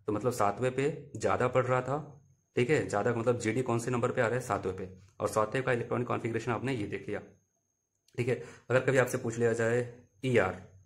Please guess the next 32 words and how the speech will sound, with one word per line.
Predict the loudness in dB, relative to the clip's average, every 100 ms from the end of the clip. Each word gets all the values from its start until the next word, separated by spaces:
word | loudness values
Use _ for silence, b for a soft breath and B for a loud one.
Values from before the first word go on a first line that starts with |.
| _ _ _ -6
ईआर | -2 -2 2 2 4
का | 0
क्या | 0 -4
होगा, | -4 -8
तो |
सबसे | -4 -4 -2
पहले | -2
आपको | 0 2
देखना | 2 0
आपके | -2 -2
code | 0 0
में | 0 0
ईआर | 0 0
कहाँ | -4 -4
पर | -4
आ | -2
रहा | -4
है। | -10 B B B
तो | -4
आप |
देखोगे | -2 -2 -2 -4 -8 -20 _ _ _ -10
साकी, | 0 0 0 -8
फिर, | -8 -2 0 0 -4 -6
नादे, | -4 -2 -4 -4 -6 0
पैमाना, | 0 0 -4 -6 -8
समझ, | -8 -6 -8 -6
यूना, | -6 -4 -6 -8 B B B _ _ _ _ _ _ _ -12
ज़्यादा, | -4 -2 0 -4 -4 -2
तड़पाना, | -2 0 -2 -2 -4
दिखता | -8 -6 -2 -2
है, | 0 -4 -4 -6
अरमा। | -4 -4